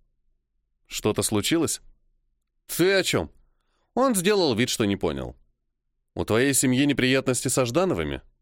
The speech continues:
"Да", недовольно ответил он. "Отца штрафанули. Придрались на пустом месте и срезали зарплату. Он уверен, что из-за меня, но говорит, чтобы я в голову не брал.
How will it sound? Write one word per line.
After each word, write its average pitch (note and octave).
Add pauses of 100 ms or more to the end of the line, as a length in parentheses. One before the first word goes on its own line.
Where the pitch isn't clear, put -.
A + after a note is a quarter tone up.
(600)
"Да", G2 (680)
недовольно D#3+
ответил B2
он. D#2+ (560)
"Отца F3
штрафанули. G#2+ (560)
Придрались G#3+
на D3+
пустом D3+
месте C#3+
и A2
срезали C3
зарплату. G#2 (580)
Он A3+
уверен, D#3
что C3
из-за A2
меня, A2+
но G#3+
говорит, F3
чтобы C3
я C#3
в G2+
голову A#2+
не G#2+
брал. F#2+